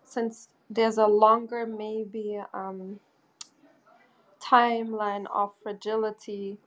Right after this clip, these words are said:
or vulnerability. Um, would y-, wouldn't it be interesting maybe to look at, to stress some mice out and then see if that somehow also affects the K C C two levels?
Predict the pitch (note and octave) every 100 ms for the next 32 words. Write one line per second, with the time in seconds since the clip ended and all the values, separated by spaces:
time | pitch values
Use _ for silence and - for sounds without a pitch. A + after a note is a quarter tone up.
0 | - G3+ G3 G#3 G#3+ G#3 G3+ F#3+ G3 G3
1 | F#3+ - G3+ A3 - _ _ _ _ _
2 | _ _ - G#3+ G3 F#3 F#3+ G#3 G3+ _
3 | _ _ _ _ _ - - A3 A#3+ A#3+
4 | - - - _ _ - B3+ A3 - -
5 | B3 A#3+ G#3+ - A#3+ - C4 B3+ B3+ C4
6 | C4 B3 A#3+ A#3+ B3 A#3 A3 A3+ A3+ A3
7 | G#3+ - - A3+ - A3 G3+ - - -
8 | _ _ - A#3 A3 A3 G#3 G#3 - -
9 | G#3+ G#3+ G#3 G#3 - G#3 G#3 G3+ G3+ G#3+
10 | _ _ - - _ _ - A#3 A3+ -
11 | G3+ - A#3 A3 G#3+ G#3+ G#3+ G#3 G3+ -
12 | G#3 G#3 A3 - - - G#3+ G#3 - _
13 | _ _ _ _ _ _ A3+ A3 A#3 A3+
14 | A3+ A3+ A3+ G#3+ G#3 - A#3+ A#3+ A3+ G#3+
15 | G#3 G3+ G3 G3+ -